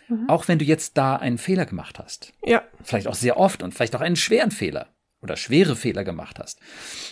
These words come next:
Speaker 2: Aber du bist nicht das Problem, du hast Probleme. Ja? Und wenn man das gelernt hat, wenn man das immer wieder erlebt hat, wenn man das selber, ja, an sich erlebt hat und vielleicht sogar mit anderen gemacht hat, dann kann man reingucken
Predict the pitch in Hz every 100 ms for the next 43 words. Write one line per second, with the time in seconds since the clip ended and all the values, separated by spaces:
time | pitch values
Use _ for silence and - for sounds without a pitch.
0 | - - 143 143 139 139 _ _ _ _
1 | 180 185 175 147 139 - 120 113 113 110
2 | - - 107 - 123 104 - - 80 -
3 | 80 - - _ _ _ _ 127 127 214
4 | - _ _ _ 151 139 139 - _ 139
5 | 147 160 147 - _ 175 - 120 160 247
6 | 285 - 120 127 135 175 131 131 160 240
7 | - - - - - 127 135 127 - -
8 | 175 214 208 123 - - _ _ _ _
9 | - - 131 - 127 120 202 - 170 170
10 | 165 - 147 185 180 156 139 139 135 120
11 | 123 - 87 - - - _ _ _ -
12 | 139 139 143 135 160 214 208 156 - 87
13 | -